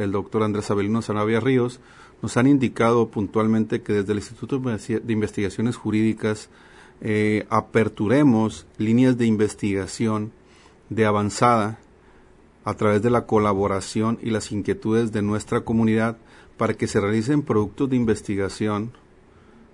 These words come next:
que tengan impacto real en la sociedad. En este momento se encuentra abierta la convocatoria por parte del Servicio Social y ya los compañeros,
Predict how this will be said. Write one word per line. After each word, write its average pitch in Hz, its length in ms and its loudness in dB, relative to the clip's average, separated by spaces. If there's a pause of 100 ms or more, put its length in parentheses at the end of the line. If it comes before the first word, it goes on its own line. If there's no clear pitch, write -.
(1040)
que 117 120 0
tengan 131 360 2
impacto 117 600 0
real 107 420 0
en 110 100 0
la 104 80 -2
sociedad. 92 540 -6 (600)
En 110 60 0
este 113 200 2
momento 143 380 2
se 131 160 -4
encuentra 110 840 0 (680)
abierta 110 800 2 (680)
la 113 180 0
convocatoria 110 560 -2
por 127 140 0
parte 110 280 -2
del 117 100 -2
Servicio 113 360 -4
Social 120 360 -2 (520)
y 120 240 0
ya 120 200 4
los 135 180 0
compañeros, 123 800 0